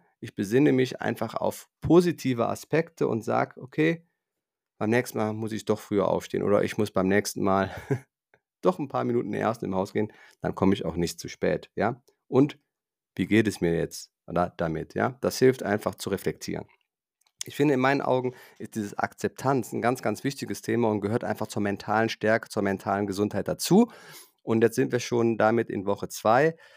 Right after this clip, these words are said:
Ähm, Woche eins, Achtsamkeit, ja, auch das kannst du natürlich weiterhin, äh, umsetzen, wenn du schaffst.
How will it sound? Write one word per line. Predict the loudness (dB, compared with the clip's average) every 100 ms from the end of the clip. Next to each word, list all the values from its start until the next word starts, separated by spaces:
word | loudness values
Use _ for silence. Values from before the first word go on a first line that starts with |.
| -20 _
Ähm, | -12 -8 -8 -8 -10 -16 _ 0
Woche | 2 4
eins, | 4 4 0 -2
Achtsamkeit, | -2 -2 -2 -2 0 2 2 2 -2
ja, | -4 -4 -4 -8 _
auch | -6 -4
das | 0 0 0
kannst | -4 -4
du | -4
natürlich | -4 -6 -4 2
weiterhin, | 2 2 -2 -2 -6
äh, | -6 -6 -6 -8 -14 _ _ 2
umsetzen, | 4 6 4 2 -2 -4 -4
wenn | -4 -4
du |
schaffst. | -2 -2 -2 -4 -14